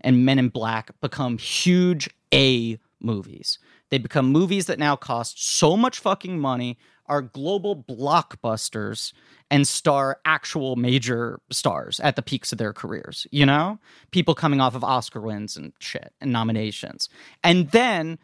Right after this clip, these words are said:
like, the thing that's formalizing, that's crystallizing here is the other track of what Screen Gems is gonna become with, like, Paul W S Anderson movies.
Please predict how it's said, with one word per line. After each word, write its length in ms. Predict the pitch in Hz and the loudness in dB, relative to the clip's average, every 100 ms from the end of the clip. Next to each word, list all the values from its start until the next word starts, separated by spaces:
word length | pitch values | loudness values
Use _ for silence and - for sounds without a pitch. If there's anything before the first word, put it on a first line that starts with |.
| _ _ - | _ _ -2
like, 260 | 165 151 - 151 175 | -2 -2 -8 -10 -6
the 80 | |
thing 260 | 170 233 233 | -2 -2 -2
that's 240 | 220 - | -2 -4
formalizing, 880 | - 208 220 220 180 143 131 123 120 | -8 -4 -2 0 0 0 0 -2 -6
that's 140 | 120 - | -8 -10
crystallizing 840 | - 233 220 180 156 139 120 127 | -4 -2 -2 -2 0 0 -2 -6
here 520 | - - 180 120 117 - _ - | -8 -6 -2 0 -2 -6 _ 0
is 160 | 151 | 0
the 180 | 160 160 | 0 2
other 280 | 180 185 180 | 4 4 0
track 400 | - 151 135 - | -2 0 0 -2
of 100 | 127 | -4
what 140 | 131 - | -4 -4
Screen 400 | - 156 151 139 | -4 0 2 4
Gems 380 | 135 123 120 | 2 2 0
is 160 | - 117 | -4 -6
gonna 300 | - 143 135 | 0 2 4
become 580 | 107 117 - 101 104 - _ _ | 0 -6 -6 -6 -6 -10 _ _
with, 160 | - 131 | -4 0
like, 240 | 131 - - | 0 -2 0
Paul 200 | 156 139 | 2 2
W 360 | 139 131 127 | 0 -2 -2
S 140 | 123 - | -2 -2
Anderson 480 | 110 110 - 110 | -4 -6 -6 -4
movies. 540 | 110 104 101 107 123 | -4 -4 -6 -6 -6